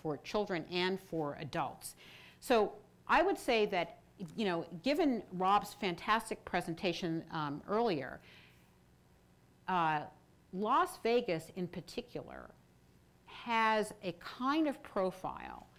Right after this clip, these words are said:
where it is actually possible to think about creating and strengthening those inter and intra-generational links,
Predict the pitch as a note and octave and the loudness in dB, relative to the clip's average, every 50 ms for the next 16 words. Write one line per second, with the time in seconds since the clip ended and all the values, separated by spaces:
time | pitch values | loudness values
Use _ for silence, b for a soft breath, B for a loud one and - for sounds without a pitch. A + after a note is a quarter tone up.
0 | B B B B B B B B B F#3+ F#3+ A3 A3 G#3+ A3 G#3+ G#3 G3+ G3+ - | B B B B B B B B B -2 0 2 4 4 4 4 2 0 -2 -2
1 | A#3+ C#4+ D#4+ E4 B3 - - F3+ F#3+ F#3+ - - - G#3 F#3 E3 E3 - - - | -2 0 0 0 0 -2 -6 -4 -6 -6 -6 -8 -8 -4 -4 -4 -6 -8 -10 -4
2 | - F3+ F3 - - F3+ - - C#3 D3 - - - - - - E3 - - - | -2 -2 -2 -2 -4 -6 -6 -6 -12 -12 -12 -16 -20 -16 -12 -12 -12 -12 -12 -8
3 | - G#3+ G#3+ A3+ A3 - F#3 D3+ - E3+ D#3 D#3 D#3 D3+ D3 D3 - B B B | -4 -4 -4 -4 -4 -4 -6 -4 -2 0 2 4 4 2 0 -2 -6 B B B
4 | B - - - - F#3 F3+ F#3 F#3+ F#3 G#3+ B3+ B3 C4 C4 C4 C4 B3+ - F3 | B -20 -16 -8 -4 -4 -2 0 2 2 2 2 2 0 0 -2 -2 -4 -6 -6
5 | F3 F3 - - - - F#3+ G#3+ G#3+ - - G#3+ G3 F#3 F3 E3+ E3+ E3+ E3 D#3+ | -8 -8 -8 -10 -8 -6 -4 -4 -4 -6 -4 -2 0 0 0 0 -2 -2 -2 -4
6 | D#3+ D#3+ - - G3+ A3+ B3+ B3 - B3+ A#3+ A3 G3 E3+ E3 - F#3+ G3 F#3+ F#3 | -4 -6 -8 -8 -4 -4 -4 -2 -2 0 0 0 0 -2 -4 -4 -4 -4 -4 -4
7 | - - G#3+ F#3 E3+ F3+ E3+ F3 E3+ D#3+ D#3+ D#3 - - E3 D3+ D3 C#3 C#3+ D#3+ | -4 -6 -6 -4 -4 -4 -4 -4 -4 -4 -6 -6 -6 -8 -8 -8 -8 -8 -8 -8
8 | G3 D#4 - - - - - | -8 -8 -10 -14 -18 -20 -20